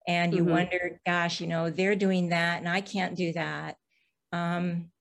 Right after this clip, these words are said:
Speaker 1: but yeah, we have, we have women out there. In fact, we have, uh, one of the gals who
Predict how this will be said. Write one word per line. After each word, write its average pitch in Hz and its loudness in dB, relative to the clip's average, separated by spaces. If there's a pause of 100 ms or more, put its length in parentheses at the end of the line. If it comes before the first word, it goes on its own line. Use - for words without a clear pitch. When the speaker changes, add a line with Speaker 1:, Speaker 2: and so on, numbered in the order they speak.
Speaker 1:
but 185 2
yeah, 220 0
we 262 0
have, 254 0
we 196 -2
have 262 0
women 240 2
out 233 -2
there. 180 0
In 180 -4
fact, 185 -4
we 202 -2
have, 196 -2 (560)
uh, 165 2
one 170 0
of 214 2
the 214 4
gals 185 2
who 175 0